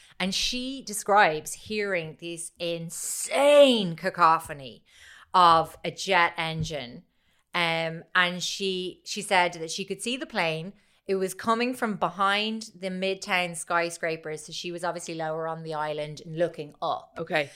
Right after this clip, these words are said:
Speaker 1: And, um, like, as in up the island, like, and she said it was flying so low in the clear blue sky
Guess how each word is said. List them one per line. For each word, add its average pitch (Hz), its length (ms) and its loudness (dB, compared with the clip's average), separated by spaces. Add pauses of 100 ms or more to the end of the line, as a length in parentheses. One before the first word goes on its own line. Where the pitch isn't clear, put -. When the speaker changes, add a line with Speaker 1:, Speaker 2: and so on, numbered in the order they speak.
(280)
Speaker 1:
And, 160 440 0 (100)
um, 160 320 2 (340)
like, 180 120 4
as - 80 -2
in - 260 -2
up - 200 2
the 139 120 -12
island, - 360 -8 (140)
like, 139 380 -14
and 156 380 -4
she 185 240 -8
said 160 340 -2 (300)
it 180 80 -6
was 180 160 -6
flying 202 720 0
so 226 360 0
low 156 520 -2
in 160 100 -14
the 151 60 -14
clear 214 400 -2
blue 214 240 -6
sky 147 580 -6